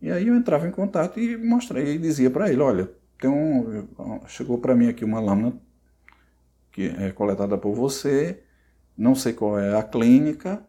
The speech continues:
mas eu tenho aqui evidências de que se trata de uma lesão de alto grau, ou uma lesão de baixo grau." E isso ele já ou concordava de cara ou discordava,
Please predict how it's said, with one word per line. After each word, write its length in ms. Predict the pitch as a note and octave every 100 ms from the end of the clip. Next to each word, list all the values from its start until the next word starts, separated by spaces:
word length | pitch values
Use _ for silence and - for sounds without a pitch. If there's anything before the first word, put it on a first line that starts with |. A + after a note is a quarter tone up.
| _ _ _
mas 500 | - A2+ A2+ B2+ D3+
eu 80 | E3
tenho 300 | F#3 D3+ D#3+
aqui 200 | E3 -
evidências 600 | D3+ E3 F3+ D#3 D3+ F#3
de 100 | F3
que 260 | D#3+ G3 -
se 180 | - F#3
trata 320 | - A#2+ A2+
de 100 | C#3
uma 140 | E3 E3
lesão 320 | E3 E3 C3
de 80 | C3
alto 220 | C3 F#3+
grau, 340 | F#3+ F#2+ - _ _ _ _ _
ou 140 | G2 F#2+
uma 180 | G2
lesão 360 | F2+ E2+ G#2+ G#2
de 80 | D2
baixo 340 | D#2+ - -
grau." 460 | F2+ G2 E2+ D2+ _ _ _ _ _ _ _ _
E 80 | -
isso 640 | C#3 D3 E3+ F#3+ - F#3+ G3+
ele 220 | G#3 G#3
já 340 | E3 C3+ C#3+
ou 260 | D3+ F3 -
concordava 560 | B2 - C3 A#2+ A2+
de 120 | A#2 B2
cara 320 | - A#2+ C3
ou 80 | G#2
discordava, 800 | - B2+ C3 B2+ C3 D#3 G3+